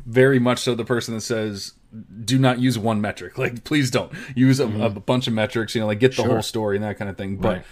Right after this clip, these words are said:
Speaker 1: I definitely do like looking at the big time run rate. And, uh, you know, I don't think he <laughs> has it when it comes to that. Now, like, I, I don't, you know, he's still high up there, pretty high up there.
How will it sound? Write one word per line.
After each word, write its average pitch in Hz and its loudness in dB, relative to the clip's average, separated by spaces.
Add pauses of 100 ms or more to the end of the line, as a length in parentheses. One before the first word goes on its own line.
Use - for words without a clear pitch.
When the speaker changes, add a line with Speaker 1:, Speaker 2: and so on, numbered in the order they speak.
(120)
Speaker 1:
I 104 0
definitely 117 4
do 110 0
like 101 0
looking 107 -4
at 95 -10
the 98 -8
big 98 -4
time 101 -6
run 104 -4
rate. 92 -8 (300)
And, 101 -8
uh, 90 -12
you 107 -6
know, 95 -4
I 95 -4
don't 107 -6
think 123 -4
he 135 2
<laughs> - -10
has 117 0
it 98 -6
when 127 0
it 107 -10
comes 127 -6 (220)
to 113 -6
that. 117 4
Now, 165 2
like, 117 -8 (320)
I, 101 -12 (100)
I 120 -2
don't, 131 2
you 117 -6
know, 82 -14 (300)
he's 147 -4
still 120 2
high 101 0
up 92 -8
there, - -16
pretty 120 0
high 104 -2
up - -12
there. 95 -10